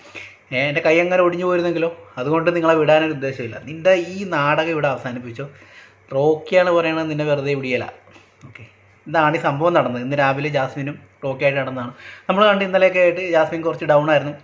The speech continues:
ജാസ്മിൻ്റെ വീട്ടിൽ നിന്ന് കോൾ വന്നു, ബിഗ് ബോസ് കണക്ട് ചെയ്ത് കൊടുത്തു. അപ്പോൾ, ആ, ആ, ഫാദറിന് അസുഖമാണ്, ഹോസ്പിറ്റലൈസ്ഡ് ആണ്. ആ, അത് ഇവിടെ നടക്കുന്ന കാര്യങ്ങൾ,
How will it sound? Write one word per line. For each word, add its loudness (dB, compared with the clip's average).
ജാസ്മിൻ്റെ 0
വീട്ടിൽ -2
നിന്ന് -2
കോൾ 2
വന്നു, -2
ബിഗ് -8
ബോസ് -4
കണക്ട് -4
ചെയ്ത് -4
കൊടുത്തു. -4
അപ്പോൾ, -2
ആ, -8
ആ, -10
ഫാദറിന് -4
അസുഖമാണ്, 0
ഹോസ്പിറ്റലൈസ്ഡ് 0
ആണ്. -2
ആ, -12
അത് -2
ഇവിടെ 2
നടക്കുന്ന 2
കാര്യങ്ങൾ, 2